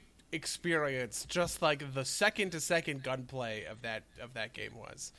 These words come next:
Um, the, the, you know, like, the final boss was very straightforward, um, in terms of just, like, it was the, like,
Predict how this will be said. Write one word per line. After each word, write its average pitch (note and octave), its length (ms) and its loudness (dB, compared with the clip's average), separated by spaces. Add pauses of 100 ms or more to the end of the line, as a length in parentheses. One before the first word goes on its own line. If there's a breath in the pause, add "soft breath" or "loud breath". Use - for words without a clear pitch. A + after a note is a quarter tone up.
(360 loud breath)
Um, C#3 580 4 (500)
the, B3 320 12 (100)
the, G#3 240 8
you A3 60 6
know, G3+ 80 12
like, E3+ 140 10
the G3 100 4
final C4 240 12
boss E3 300 12
was D3 100 -4
very C#3+ 180 4
straightforward, C#3 1080 0 (480 soft breath)
um, A2+ 720 -4 (340)
in C#3 220 -6
terms C3+ 360 -4
of B2+ 160 -4
just, C3 300 -8
like, A2 460 -6 (1040 soft breath)
it C#3+ 180 -2
was C#3+ 360 2
the, D3+ 180 2 (260)
like, D3+ 200 2